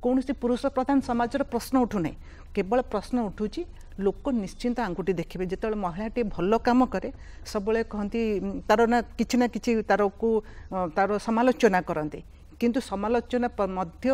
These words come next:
ମହିଳାମାନେ ଆଗକୁ ଯାଇଛନ୍ତି ଏବଂ ପ୍ରମାଣ କରିକି ଦେଖେଇ ସାରିଛନ୍ତି। ଯେ ଆମେ ସବୁ କ୍ଷେତ୍ରରେ କମ-, କାମ କରିପାରିବୁ। ଏବଂ ରାଜନୀତି କ୍ଷେତ୍ରରେ ଯେହେତୁ ଗୋଟେ ଓପନ୍ ଫିଲ୍ଡ ରହିଛି, ବିଭିନ୍ନ ଲୋକଙ୍କ ସଂସ୍ପର୍ଶରେ ଆସିବେ, ବିଭିନ୍ନ ପୁରୁଷମାନଙ୍କ ସଂସ୍ପର୍ଶରେ ଆସିବେ, ତେଣୁ କାମ କରିବାର ଦିଗ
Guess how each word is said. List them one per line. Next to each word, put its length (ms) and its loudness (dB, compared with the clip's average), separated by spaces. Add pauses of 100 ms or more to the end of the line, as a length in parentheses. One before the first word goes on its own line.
ମହିଳାମାନେ 480 0
ଆଗକୁ 300 0
ଯାଇଛନ୍ତି 460 0
ଏବଂ 200 -2
ପ୍ରମାଣ 400 2
କରିକି 260 -2
ଦେଖେଇ 300 0
ସାରିଛନ୍ତି। 720 -4 (140)
ଯେ 120 -6 (140)
ଆମେ 200 0
ସବୁ 260 -4
କ୍ଷେତ୍ରରେ 360 0
କମ-, 260 0
କାମ 240 4
କରିପାରିବୁ। 480 -4 (260)
ଏବଂ 240 -4
ରାଜନୀତି 500 6
କ୍ଷେତ୍ରରେ 320 0 (100)
ଯେହେତୁ 260 0
ଗୋଟେ 180 0
ଓପନ୍ 320 2
ଫିଲ୍ଡ 280 0
ରହିଛି, 340 -4 (320)
ବିଭିନ୍ନ 300 4
ଲୋକଙ୍କ 360 0
ସଂସ୍ପର୍ଶରେ 600 -4
ଆସିବେ, 260 -2
ବିଭିନ୍ନ 340 0
ପୁରୁଷମାନଙ୍କ 640 0
ସଂସ୍ପର୍ଶରେ 560 -6
ଆସିବେ, 260 -6 (400)
ତେଣୁ 200 4
କାମ 280 4
କରିବାର 420 0
ଦିଗ 240 2